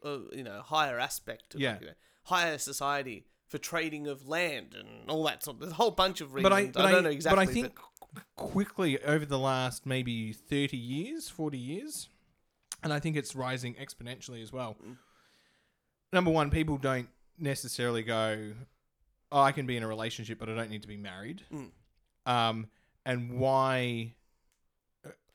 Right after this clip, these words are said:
Speaker 1: Why
Speaker 2: and
Speaker 1: involve the government in such a good time?
Speaker 2: why, why, why? 'Cause also divorce rates are actually very high.
Speaker 1: Well, it's a fi-, I think it's almost
Speaker 2: It's
Speaker 1: like a
Speaker 2: about
Speaker 1: fifty-fifty,
Speaker 2: fifty percent,
Speaker 1: yeah,
Speaker 2: yeah.
Speaker 1: you know, it's a
Speaker 2: Fifty percent
Speaker 1: one out of two
Speaker 2: people get
Speaker 1: marriages
Speaker 2: married
Speaker 1: aren't.
Speaker 2: and then, then they're, then they're divorced. So there's this,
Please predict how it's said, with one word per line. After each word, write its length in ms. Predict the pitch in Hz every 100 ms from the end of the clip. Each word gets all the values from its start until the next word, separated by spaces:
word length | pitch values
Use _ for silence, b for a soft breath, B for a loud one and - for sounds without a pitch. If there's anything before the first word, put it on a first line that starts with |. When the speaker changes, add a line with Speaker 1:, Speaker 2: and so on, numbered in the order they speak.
| _ _
Speaker 1:
Why 200 | - 269
Speaker 2:
and 80 | 254
Speaker 1:
involve 280 | 208 190 170
the 60 |
government 560 | 156 160 147 139 127 123
in 80 | 123
such 200 | 131 -
a 40 |
good 220 | 131 131 139
time? 340 | 139 120 95
Speaker 2:
why, 140 | 165 165
why, 480 | 151 156 165 160 147
why? 460 | 147 151 165 156 147 - - 170
'Cause 160 | 170
also 260 | 170 202 170
divorce 420 | 131 113 131 170
rates 260 | 117 104 -
are 60 | 110
actually 240 | - 107
very 220 | 113 98
high. 460 | 90 139 110 90 - _ _ _ _ _ -
Speaker 1:
Well, 120 | 185
it's 80 | 175
a 40 |
fi-, 160 | 175 214
I 40 |
think 140 | 202 294
it's 80 | 196
almost 240 | 165 151
Speaker 2:
It's 80 | 143
Speaker 1:
like 60 |
a 20 | 160
Speaker 2:
about 40 | 160
Speaker 1:
fifty-fifty, 240 | 156 147 135
Speaker 2:
fifty 80 |
percent, 360 | 131 151 196 156
Speaker 1:
yeah, 120 | 147 190
Speaker 2:
yeah. 40 | 113
Speaker 1:
you 40 |
know, 120 | 120 104
it's 200 | 139 156
a 20 |
Speaker 2:
Fifty 220 | 165 147
percent 140 | 160
Speaker 1:
one 80 | 156
out 40 | 139
of 40 |
two 60 | 143
Speaker 2:
people 120 | 135
get 60 | 127
Speaker 1:
marriages 200 | 123 147
Speaker 2:
married 180 | 123 113 113
Speaker 1:
aren't. 140 | 113 - -
Speaker 2:
and 120 | 135
then, 220 | 127 117 110 _ _
then 180 | 131 123
they're, 220 | 117 113 113
then 160 | 123 123
they're 140 | 117
divorced. 680 | 107 110 180 202 101 - - b b b b b b _ _
So 320 | - 208 190
there's 400 | 175 175 196 190
this, 280 | 196 180 -